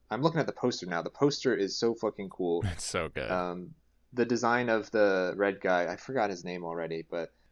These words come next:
Speaker 1: uh, Peace is, is great.
Speaker 2: Yeah.
Speaker 1: And, and the fucking end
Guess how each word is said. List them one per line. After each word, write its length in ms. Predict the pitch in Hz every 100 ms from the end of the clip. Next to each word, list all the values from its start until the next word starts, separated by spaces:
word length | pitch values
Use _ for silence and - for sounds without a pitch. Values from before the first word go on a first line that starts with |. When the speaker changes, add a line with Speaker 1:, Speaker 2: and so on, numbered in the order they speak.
| 90
Speaker 1:
uh, 140 | 85 -
Peace 500 | 117 107 - - - _ _
is, 380 | 98 92 92 -
is 220 | 101 92
great. 300 | - 95 95
Speaker 2:
Yeah. 200 | 82 78 - - _
Speaker 1:
And, 260 | 98 92 95
and 160 | 101 117
the 40 |
fucking 460 | - 151 170 160 151
end 400 | 131 123 117